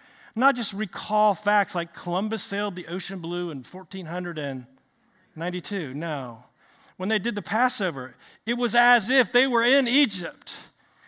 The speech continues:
They had just seen the, uh, God move in power, and he was ready to get 'em out and lead 'em to the promised land. And they took it in faith as if it was happening.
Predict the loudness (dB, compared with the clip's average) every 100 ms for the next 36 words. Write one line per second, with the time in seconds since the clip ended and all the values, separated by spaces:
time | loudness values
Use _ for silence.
0 | _ 2 4 4 2 4 2 2 2 0
1 | -10 _ -12 -12 -10 0 6 6 6 4
2 | 4 4 2 -2 0 2 2 2 -8 -14
3 | _ _ 0 2 4 4 4 2 2 2
4 | 4 4 4 4 0 0 2 0 -2 -6
5 | -8 -6 -4 -4 -6 -6 -6 -8 -10 -18
6 | _ -20 _ -4 2 2 0 -4 -4 -2
7 | -2 -4 0 0 0 -4 -2 -2 -2 -2
8 | -4 -6 -4 -2 -2 -2 -8 -12